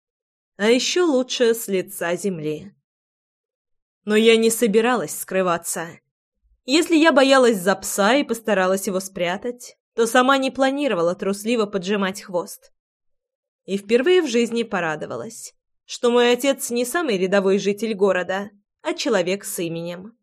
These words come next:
Возможно, если Львовский узнает о моём родстве с Дашкой, то потеряет интерес ко мне. «Хорошо, бабуль», максимально жизнерадостно ответила я.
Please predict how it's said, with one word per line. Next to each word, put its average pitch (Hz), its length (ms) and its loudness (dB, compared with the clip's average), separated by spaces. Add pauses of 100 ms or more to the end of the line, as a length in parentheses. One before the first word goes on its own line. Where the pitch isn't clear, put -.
(880)
Возможно, 220 520 4
если 214 280 2
Львовский 202 500 2
узнает 190 540 0
о - 20 0
моём 190 360 2
родстве 185 480 0
с 190 40 -6
Дашкой, 185 600 -2
то 202 200 -4
потеряет 202 540 0
интерес 214 420 0
ко 185 140 -8
мне. 160 420 -10 (1120)
«Хорошо, 311 520 4
бабуль», 170 420 -4 (480)
максимально 208 720 2
жизнерадостно 214 840 2
ответила 214 440 2
я. 190 360 -2